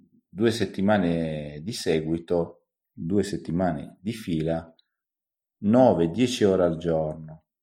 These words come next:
E arrivano al giorno prima dell'esame, sebbene abbiano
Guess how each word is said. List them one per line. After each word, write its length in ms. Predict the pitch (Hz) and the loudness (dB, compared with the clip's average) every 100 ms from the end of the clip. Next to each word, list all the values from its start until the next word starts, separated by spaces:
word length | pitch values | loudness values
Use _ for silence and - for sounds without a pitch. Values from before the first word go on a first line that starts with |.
| _ _ _ _ _ _ _ _ _ _ _ _ _ _ _ - | _ _ _ _ _ _ _ _ _ _ _ _ _ _ _ 0
E 80 | 170 | 4
arrivano 500 | 190 98 101 123 117 | 6 4 2 4 4
al 120 | 87 | 2
giorno 420 | 85 87 92 92 | 0 0 0 -2
prima 280 | - 104 90 | -2 -2 0
dell'esame, 960 | 87 117 110 90 82 85 90 - _ _ | 0 0 0 0 0 0 -4 -6 _ _
sebbene 760 | - - 92 113 110 92 87 95 | -16 -10 2 6 6 4 0 0
abbiano 680 | 92 92 87 80 80 - | -2 0 -4 -4 -8 -14